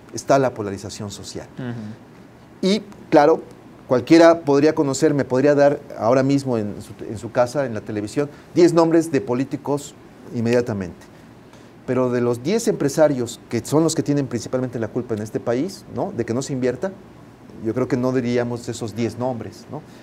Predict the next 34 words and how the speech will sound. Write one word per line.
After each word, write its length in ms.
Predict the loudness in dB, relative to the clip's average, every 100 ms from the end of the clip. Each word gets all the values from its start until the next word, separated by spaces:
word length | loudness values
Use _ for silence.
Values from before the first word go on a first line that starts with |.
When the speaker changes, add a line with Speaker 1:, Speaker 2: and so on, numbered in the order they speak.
| -20 -20 -18 -6
Speaker 1:
Entonces, 340 | 0 0 0 -8 0
ese 280 | 4 4 4
es 140 | 4
el, 120 | 4 4
el 240 | 2 2
asunto, 400 | 0 -2 -4 -4
¿no? 160 | -6 -4
Es 120 | -4
una 160 | -2 0
cortina 380 | 0 0 0 0
de 80 | 0
humo, 260 | 0 -2
me 120 | -4
parece. 340 | -4 -4 -2 0
Es 200 | 2 2
importante 420 | 2 0 0 0
la 80 | 0
cuestión 240 | 0 -2
política, 480 | 0 0 0 -2 -6
Speaker 2:
Claro. 300 | 0 0 0
Speaker 1:
pero 100 | 0
es, 220 | 0 0 -8 -16 -4
eh, 160 | -2 0
pero 120 | -2
está 260 | 4 6 6
antes 220 | 2 -4
la 100 | -4
cuestión 460 | -6 -6 -6 -4 -4
de 80 |
la, 220 | 0 0 -2
de 60 | -6
la 80 |
polarización 600 | -4 -4 -4 -4 -6 -8 -10
social. 320 | -12 -12